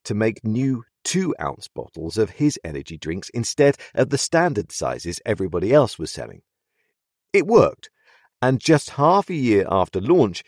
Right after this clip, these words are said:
he was selling ten thousand bottles each week.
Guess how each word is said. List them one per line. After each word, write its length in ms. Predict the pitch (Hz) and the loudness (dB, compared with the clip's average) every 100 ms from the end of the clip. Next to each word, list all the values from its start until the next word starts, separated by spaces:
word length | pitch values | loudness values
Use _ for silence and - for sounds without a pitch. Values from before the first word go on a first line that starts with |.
| _ | _
he 120 | 139 | 0
was 140 | 180 - | 0 2
selling 320 | 104 90 98 | 0 0 -4
ten 380 | - 110 147 156 | -8 -6 -6 -4
thousand 480 | 107 101 101 98 | 0 0 0 -4
bottles 500 | 82 73 90 87 80 - | -4 -6 -6 -8 -10 -14
each 320 | 92 80 - | -12 -12 -12
week. 380 | 87 95 - _ | -6 -6 -8 _